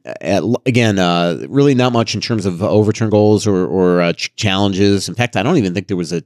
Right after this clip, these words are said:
challenge today except for the offside. There were two overturned goals on the ice, or disallowed, waved off goals. One where Jason Dickinson clearly,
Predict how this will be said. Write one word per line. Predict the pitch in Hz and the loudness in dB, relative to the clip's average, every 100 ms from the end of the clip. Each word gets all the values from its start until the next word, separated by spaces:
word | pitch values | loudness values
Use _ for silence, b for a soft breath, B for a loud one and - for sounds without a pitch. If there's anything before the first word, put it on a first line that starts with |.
| _ | _
challenge | - - 131 139 104 90 | -12 -4 -2 0 0 -2
today | 85 87 | -2 -2
except | 82 - 92 | -2 -6 -8
for | |
the | 85 76 | -6 -2
offside. | 90 85 - 92 85 82 B B B | -2 -2 0 0 0 -4 B B B
There | 104 | 2
were | 98 | 2
two | - - 151 147 - | 0 2 4 6 4
overturned | 123 107 - 131 123 120 | 2 2 -2 0 2 4
goals | 113 107 - | 4 4 0
on | - 107 110 | -2 0 2
the | 107 | 2
ice, | 104 110 110 - | 4 2 2 0
or | 95 90 | 0 0
disallowed, | 85 117 110 104 95 95 92 | 0 -2 0 0 2 2 2
waved | 92 95 98 | 2 2 0
off | 95 | -2
goals. | - 95 95 - B B | 0 0 0 -2 B B
One | 117 117 113 | 0 2 2
where | 95 | 2
Jason | 104 101 - 95 | 2 0 0 -4
Dickinson | 90 92 95 - 90 | -2 -2 -2 -2 -4
clearly, | - - 110 101 87 | -4 2 4 4 2